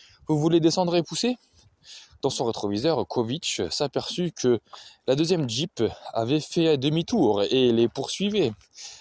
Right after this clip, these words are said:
gagnant du terrain. Autant pour la frayeur, il essaya de passer la vitesse suivante.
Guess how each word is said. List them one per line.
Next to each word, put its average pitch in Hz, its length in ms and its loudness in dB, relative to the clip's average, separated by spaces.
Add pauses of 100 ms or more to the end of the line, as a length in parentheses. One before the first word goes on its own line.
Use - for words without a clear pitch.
(140)
gagnant 156 280 2
du 160 100 -2
terrain. 185 320 0 (880)
Autant 143 600 0
pour 117 220 2
la 113 80 2
frayeur, 110 680 0 (1700)
il 151 140 0
essaya 185 760 2
de 123 180 0
passer 165 440 0
la 127 100 2
vitesse 123 300 -2
suivante. - 580 -6